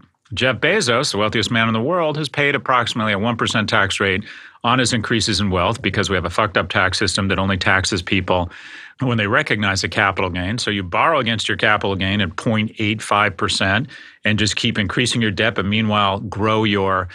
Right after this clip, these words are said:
assets tax-free or tax-deferred, sort of the buy, hold, and die strategy, or buy, hold, avoid, and die. Anyways, there's something there. There's probably an acronym in there. And we used to take that tax revenue and fund nasa.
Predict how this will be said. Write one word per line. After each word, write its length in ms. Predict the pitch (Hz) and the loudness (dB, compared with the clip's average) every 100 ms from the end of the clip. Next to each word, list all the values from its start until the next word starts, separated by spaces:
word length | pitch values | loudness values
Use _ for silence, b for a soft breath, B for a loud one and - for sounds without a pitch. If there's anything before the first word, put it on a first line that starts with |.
| B B - | B B 0
assets 540 | 110 110 - 98 - | 2 2 2 0 -2
tax-free 640 | - 123 98 98 - 110 107 | -2 0 2 0 -2 0 0
or 100 | 101 | 0
tax-deferred, 880 | - 110 107 - 95 110 113 101 104 | 2 2 2 -2 -4 0 2 2 0
sort 200 | - 101 | 0 0
of 60 | 92 | 0
the 140 | 90 B B B B | -2 B B B B
buy, 400 | 98 117 117 120 | -4 0 2 2
hold, 420 | 117 - 117 117 104 | 0 0 0 0 0
and 160 | 95 | -2
die 300 | 90 92 120 | 0 2 2
strategy, 800 | 139 - 90 85 85 80 95 135 B B B B B | 0 0 0 0 -2 -2 -2 -4 B B B B B
or 120 | 104 95 | -4 0
buy, 240 | 110 113 | 2 2
hold, 260 | 101 110 95 | 2 0 -2
avoid, 340 | 87 101 120 | -2 -2 0
and 120 | 139 | 0
die. 260 | 143 151 165 - | 0 0 -4 -4
Anyways, 340 | 139 127 90 - | -2 0 0 -2
there's 140 | 107 | 0
something 280 | 135 110 95 | 0 0 0
there. 280 | 90 95 123 - | 0 0 -4 -10
There's 100 | - | -2
probably 320 | 120 110 95 | 2 2 2
an 40 | |
acronym 480 | 92 92 87 90 87 | 2 2 2 0 2
in 60 | 85 | 2
there. 280 | 85 107 139 B B B B _ _ - | 2 2 -2 B B B B _ _ -2
And 140 | 135 | 0
we 80 | 156 | 2
used 160 | 170 | 0
to 80 | - | -2
take 220 | 139 202 | -2 -2
that 160 | 208 165 | 0 0
tax 260 | 143 127 135 | 2 2 2
revenue 380 | 120 135 131 - | 0 0 -2 -2
and 160 | 123 | -4
fund 260 | - 139 135 | 0 2 4
nasa. 520 | 147 190 - 85 - | 2 2 -2 -6 -8